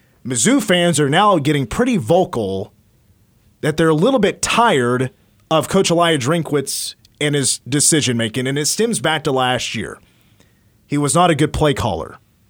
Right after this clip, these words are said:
So what did he decide to do? He hires a new A D, even Kirby Moore, who used to play wide receiver at Boise State, brings him in,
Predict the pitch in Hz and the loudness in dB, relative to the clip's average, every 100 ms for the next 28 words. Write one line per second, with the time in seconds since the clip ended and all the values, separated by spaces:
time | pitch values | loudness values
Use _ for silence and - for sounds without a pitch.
0 | _ _ _ _ - - 147 165 170 156 | _ _ _ _ -4 0 2 2 2 0
1 | 151 - 143 123 107 95 73 - _ _ | -2 -2 -4 -4 -8 -12 -16 -20 _ _
2 | _ _ - 107 98 139 156 160 156 156 | _ _ -12 -8 -4 -2 -2 -2 0 0
3 | 156 139 139 123 - 135 170 147 95 101 | 0 -2 -2 -4 -4 -2 -2 -2 -4 -6
4 | 135 _ _ _ _ _ _ 113 110 135 | -10 _ _ _ _ _ _ -6 -4 -4
5 | - - 143 135 143 143 - 139 139 120 | -4 -2 0 0 0 -2 -2 -2 -2 -2
6 | 151 131 139 139 156 - 92 92 - _ | -2 0 0 0 -2 -4 -4 -8 -10 _
7 | _ _ - 123 165 165 175 156 139 139 | _ _ -8 -4 -2 -2 -2 0 0 -2
8 | 139 | -4